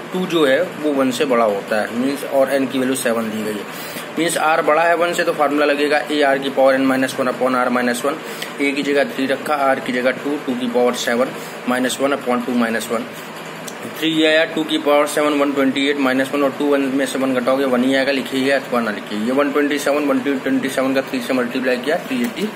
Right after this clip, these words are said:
वन। फिर अगला क्वेश्चन बोला, "Find the sum of ten terms of जीपी", टेन टर्म्स, मीन्स एन की वैल्यू टेन दी गई है, सीरीज ये दी गई, ए की वैल्यू वन, आर की वैल्यू इसको इससे कर, डिवाइड करेंगे तो वन बाई टू आएगा, वन बाई टू वन से छोटा है और एन की वैल्यू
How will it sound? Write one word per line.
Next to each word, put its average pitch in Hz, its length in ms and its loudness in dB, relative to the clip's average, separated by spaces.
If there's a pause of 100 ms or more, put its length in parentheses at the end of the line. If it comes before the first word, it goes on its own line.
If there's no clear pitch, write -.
(480)
वन। 110 160 -2 (360)
फिर 170 100 2
अगला 170 180 2
क्वेश्चन 160 280 -4
बोला, 156 260 2
"Find 151 260 0
the 151 120 0
sum 151 180 -2
of 143 160 -4 (120)
ten 151 260 0
terms 147 280 0
of 139 160 2
जीपी", 131 360 -2
टेन 147 300 0
टर्म्स, 123 280 0
मीन्स 151 180 0
एन 139 180 0
की 139 60 -2
वैल्यू 143 180 2
टेन 127 240 2
दी 110 120 0
गई 104 160 -4
है, 104 120 -6 (500)
सीरीज 151 260 0
ये 143 60 4
दी 123 140 0
गई, 120 320 2
ए 139 40 2
की 139 120 -4
वैल्यू 139 200 2
वन, 156 140 0 (760)
आर 143 180 2 (140)
की 151 80 -2
वैल्यू 147 200 0
इसको 143 260 -2
इससे 139 240 -2
कर, 135 140 2 (380)
डिवाइड 131 300 2
करेंगे 147 260 -2
तो 151 80 -2
वन 127 180 0
बाई 127 140 2
टू 127 180 -2
आएगा, 139 220 2
वन 131 220 0
बाई 131 120 4
टू 131 140 -4
वन 127 160 0
से 127 120 0
छोटा 120 300 -2
है 135 100 -2 (480)
और 139 160 0
एन 151 160 0
की 135 100 -2
वैल्यू 131 180 0